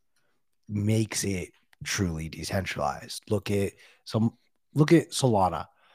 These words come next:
You li-, they literally need a whole floor of an office building to run the servers. That is not a decentralized network, but it's touted as DeFi because, oh, we're not a part of the traditional financial system.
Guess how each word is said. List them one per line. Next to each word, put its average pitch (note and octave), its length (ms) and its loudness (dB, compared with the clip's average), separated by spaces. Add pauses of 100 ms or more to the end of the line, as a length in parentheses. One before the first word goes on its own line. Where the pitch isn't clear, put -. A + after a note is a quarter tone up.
(220)
You C3 120 8
li-, C#3 240 6
they C#3+ 200 0
literally E3 500 4
need D3 220 2
a A2 100 2
whole D3 300 0
floor A#2+ 1040 4
of G#2 140 -4
an G2 60 0
office G2 400 0
building C3 380 0
to A#2 100 -2
run G#2 220 -2
the F#2 80 -6
servers. A#2 760 0 (520)
That C3+ 200 2
is C3+ 180 2
not C3 420 0
a A#2+ 100 -4 (180)
decentralized A#2 840 2
network, A#2+ 340 -2
but A2 120 0
it's A2 220 -6
touted C3 440 0
as G#2+ 200 -4
DeFi C3 580 -2 (640)
because, C#3 300 4
oh, D3 120 8
we're C#3 120 8
not C#3 220 2
a B2+ 40 -6
part C#3+ 240 2
of C3 80 0
the B2 100 2
traditional A2+ 500 0
financial F2+ 440 -4
system. - 320 -10